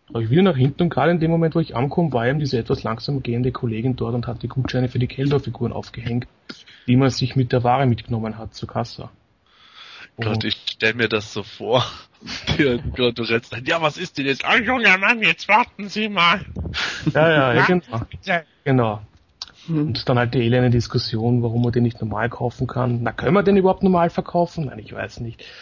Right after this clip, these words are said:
Speaker 1: Warten Sie, ich frag dann noch mal nach und dann haben sie eben irgendein Fax rausgezogen, in dem eben explizit geschrieben war, dass es eben nur mit den Toys im Wert von fünfundzwanzig Euro pro Einkauf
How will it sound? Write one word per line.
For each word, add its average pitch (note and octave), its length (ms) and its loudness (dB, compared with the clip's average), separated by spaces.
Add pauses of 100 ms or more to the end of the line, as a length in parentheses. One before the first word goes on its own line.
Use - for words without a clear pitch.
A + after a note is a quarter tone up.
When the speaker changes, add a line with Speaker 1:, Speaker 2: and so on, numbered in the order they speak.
(160)
Speaker 1:
Warten - 180 0
Sie, - 140 -4
ich C3 120 0
frag A#2 280 -4
dann B2+ 120 -4
noch A#2+ 200 -4
mal A#2+ 140 -4
nach A2+ 460 -6
und B2 120 -6
dann A#2 100 -6
haben A#2+ 120 -4
sie A#2+ 140 -8
eben A#2+ 120 -4
irgendein B2+ 280 -2
Fax - 440 -12
rausgezogen, B2 720 -4
in B2 80 -4
dem A#2+ 140 -4
eben A#2+ 140 -2
explizit A#2+ 540 -6
geschrieben B2 460 -4
war, B2+ 180 -4 (500)
dass A#2 140 -10
es B2 120 -4
eben B2 240 0
nur B2 280 2
mit A#2+ 300 -2
den A2+ 360 -2 (840)
Toys A2 340 -6
im A#2 100 0
Wert A2+ 160 -2
von A#2+ 100 -4
fünfundzwanzig A#2+ 600 -4
Euro A#2 420 2
pro B2 280 2
Einkauf A2+ 720 -4